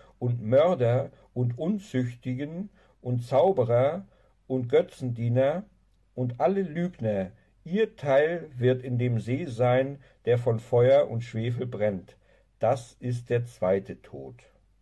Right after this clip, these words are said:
Die Feiglinge, die Feiglinge, äh, das sind, äh, solche, die Jesus verleugnen werden.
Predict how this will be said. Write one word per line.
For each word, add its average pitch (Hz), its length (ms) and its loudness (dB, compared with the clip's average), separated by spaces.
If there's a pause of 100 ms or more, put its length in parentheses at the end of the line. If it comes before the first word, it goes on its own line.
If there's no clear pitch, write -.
(1300)
Die 98 80 -10
Feiglinge, 165 800 -2 (560)
die - 60 -18
Feiglinge, 180 720 -2
äh, 127 240 2
das 127 260 0
sind, 165 320 -10
äh, 123 220 -4
solche, 131 720 0 (340)
die 113 160 -6
Jesus 117 480 -4
verleugnen 98 580 -2
werden. 67 360 -12